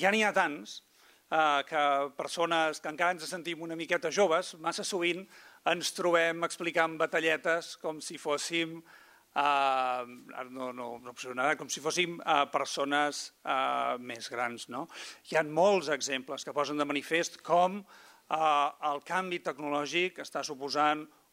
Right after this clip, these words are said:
un tsunami que ha passat per damunt de moltes empreses i de molts sectors. Velocitat del fenomen i també amplitud.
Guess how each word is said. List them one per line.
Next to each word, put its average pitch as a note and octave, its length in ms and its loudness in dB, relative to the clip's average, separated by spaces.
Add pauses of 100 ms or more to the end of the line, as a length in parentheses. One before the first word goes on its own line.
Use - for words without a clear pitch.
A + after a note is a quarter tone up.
(120)
un F#3+ 100 0
tsunami E3 520 0
que C3 80 -14
ha B2 40 -20
passat C#3+ 440 -2
per D3+ 120 0
damunt C#3+ 400 -4
de C#3 80 2
moltes C#3+ 480 2
empreses C3+ 720 0 (400)
i C#3 60 -2
de C3 100 2
molts C3 560 2
sectors. - 540 0 (340)
Velocitat E3+ 720 2
del G3+ 120 4
fenomen A#3 520 0 (360)
i D#3+ 80 -14
també E3+ 220 4
amplitud. F3+ 480 0